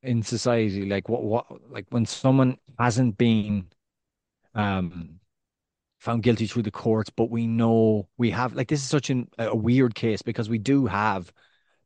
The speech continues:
this evidence, even though United call it partial evidence,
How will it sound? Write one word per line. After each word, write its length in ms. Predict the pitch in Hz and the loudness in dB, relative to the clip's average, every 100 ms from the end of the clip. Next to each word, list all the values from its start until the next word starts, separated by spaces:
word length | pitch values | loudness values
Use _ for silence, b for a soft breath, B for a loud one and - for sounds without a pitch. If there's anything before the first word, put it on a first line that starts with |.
| - | -2
this 220 | 120 - - | -2 -2 -2
evidence, 600 | 120 117 92 90 95 - | 0 2 0 -2 -6 -6
even 220 | 120 107 | -4 -2
though 80 | 110 | -2
United 340 | 107 107 104 | -2 -2 -6
call 180 | 98 104 | -4 -2
it 60 | 90 | 2
partial 420 | 120 113 101 95 | 4 4 2 -2
evidence, 360 | 95 87 87 | -2 -4 -8